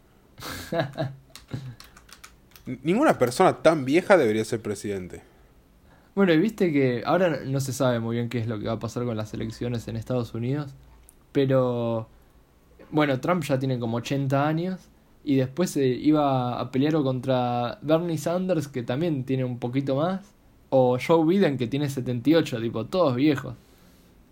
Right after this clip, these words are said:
Speaker 2: Boludo, esa gente no, no puede, no puede liderar un país. Pero ni ahí. O sea, no puedes ser tan viejo. No puedes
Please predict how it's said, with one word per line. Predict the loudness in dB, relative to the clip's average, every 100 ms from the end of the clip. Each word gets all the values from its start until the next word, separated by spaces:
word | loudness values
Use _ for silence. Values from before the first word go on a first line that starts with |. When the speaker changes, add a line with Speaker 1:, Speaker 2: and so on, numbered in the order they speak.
| _ _ _ _ _ _ _ -20 -20 -4
Speaker 2:
Boludo, | 2 2 2
esa | -2 -2
gente | 0 0 2 4
no, | 4
no | 4 2
puede, | 4 4 2 -2
no | 0 4
puede | 6 6
liderar | 6 4 4 2
un | 0
país. | -4 -6 -12 -20 -20 -20 -20 -20 -18 -8
Pero | -4 -2
ni | 0
ahí. | 2 0 -2 -4
O |
sea, | 0
no | 2
puedes | 2 2
ser | 0 -2
tan | 4 6 6
viejo. | 4 4 0 -2 -2
No | 2 4
puedes | 4 0 -2